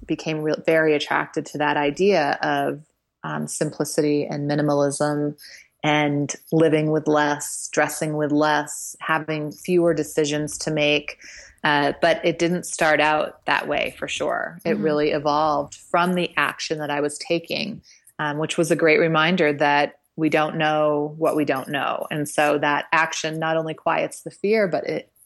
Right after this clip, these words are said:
Speaker 1: it informs our next move.
Speaker 2: What was your first step that you took then? Like, what was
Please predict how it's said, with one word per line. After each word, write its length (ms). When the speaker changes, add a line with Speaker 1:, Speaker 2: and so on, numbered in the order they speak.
Speaker 1:
it 100
informs 760
our 180
next 800
move. 520
Speaker 2:
What 240
was 200
your 100
first 580
step 520
that 180
you 120
took 340
then? 260
Like, 240
what 140
was 240